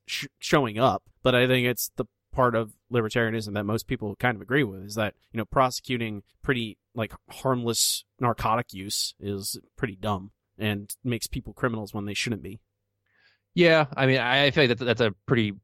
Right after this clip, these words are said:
Speaker 2: big staple of The Simpsons is that libertarian streak, and in this case,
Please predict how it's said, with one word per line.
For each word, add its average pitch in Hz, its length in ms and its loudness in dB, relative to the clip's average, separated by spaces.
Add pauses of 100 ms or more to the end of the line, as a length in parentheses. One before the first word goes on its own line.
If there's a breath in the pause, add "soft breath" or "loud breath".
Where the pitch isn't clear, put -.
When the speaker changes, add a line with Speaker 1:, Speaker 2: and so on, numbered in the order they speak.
(160)
Speaker 2:
big 110 220 0
staple 104 480 2
of 98 80 0
The 98 60 0
Simpsons 98 520 0
is 98 120 4
that 98 200 4
libertarian 101 580 4
streak, 98 380 0
and 101 120 4
in 98 60 4
this 101 180 2
case, - 400 2